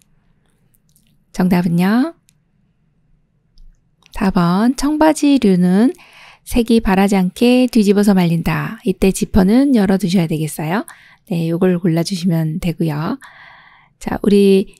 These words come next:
요런 문제가 나오면 주부님들은 세탁을 많이 하기 때문에 잘 아시는데 남성분들 좀 어려울 수 있습니다. 한번 잘 볼게요. 흰색 면직물은요, 햇볕에서 건조합니다.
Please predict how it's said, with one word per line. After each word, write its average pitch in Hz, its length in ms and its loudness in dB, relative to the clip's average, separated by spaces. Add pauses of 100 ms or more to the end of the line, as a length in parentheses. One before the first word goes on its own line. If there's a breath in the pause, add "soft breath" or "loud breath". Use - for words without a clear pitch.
요런 254 240 6
문제가 226 320 2
나오면 170 560 0 (320 soft breath)
주부님들은 214 760 4
세탁을 254 360 2
많이 185 240 2
하기 208 180 0
때문에 175 580 0
잘 180 200 -4
아시는데 180 840 -2 (300 soft breath)
남성분들 214 920 2 (160)
좀 190 140 -2
어려울 208 320 2
수 - 120 -4
있습니다. 170 680 -4 (140)
한번 175 300 -4
잘 170 180 -4
볼게요. 170 720 -2
흰색 285 400 0
면직물은요, 208 880 2 (420 loud breath)
햇볕에서 302 760 0
건조합니다. 180 680 -2